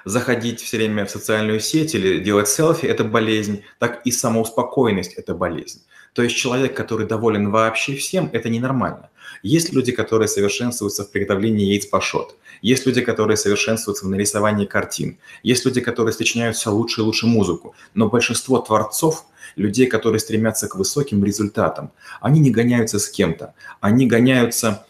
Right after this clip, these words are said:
за чувством, а, успеха. Для них не важно, будут они лучшими или не лучшими, станут ли они от этого богаче.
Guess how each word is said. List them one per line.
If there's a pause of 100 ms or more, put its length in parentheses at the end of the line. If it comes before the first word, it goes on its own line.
(240)
за
чувством, (420)
а,
успеха. (400)
Для
них
не
важно,
будут
они
лучшими
или
не
лучшими,
станут
ли
они
от
этого
богаче.